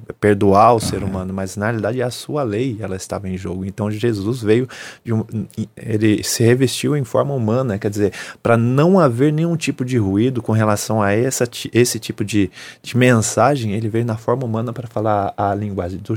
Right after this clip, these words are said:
Speaker 1: Cha-, do Charles, do pastor Edson, do Marcos, do
Speaker 2: Aham.
Speaker 1: Renato, né?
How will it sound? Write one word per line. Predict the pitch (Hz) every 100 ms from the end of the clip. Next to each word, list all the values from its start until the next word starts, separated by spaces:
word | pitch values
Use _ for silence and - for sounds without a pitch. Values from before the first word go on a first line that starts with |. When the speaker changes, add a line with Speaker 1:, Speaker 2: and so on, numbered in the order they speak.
| 113
Speaker 1:
Cha-, | - 98 101 104
do | 98
Charles, | - 104 113 107 104 - - - -
do | 104
pastor | 104 - 101 104
Edson, | 107 95 107
do | 98
Marcos, | 98 101 107 104 98 92
do | 101
Speaker 2:
Aham. | 107
Speaker 1:
Renato, | 101 101 107 - - - - -
né? | 98